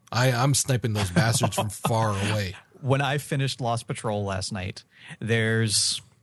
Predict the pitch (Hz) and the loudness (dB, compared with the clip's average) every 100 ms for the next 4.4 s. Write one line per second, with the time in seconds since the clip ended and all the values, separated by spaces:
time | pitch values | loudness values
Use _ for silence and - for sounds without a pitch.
0 | _ _ _ 123 123 - 139 170 143 151 | _ _ _ -2 0 0 -2 -4 -4 0
1 | 156 139 151 135 139 151 120 127 120 - | -2 0 0 0 0 -2 -2 -2 -2 -2
2 | 110 113 107 107 101 95 101 101 95 107 | -2 -2 -2 -2 -6 -6 -4 -4 -6 -8
3 | 104 98 104 98 95 104 104 104 - 104 | -6 -4 -2 -2 -4 -2 -2 -2 -2 -2
4 | 104 110 120 - | 0 -2 -4 -8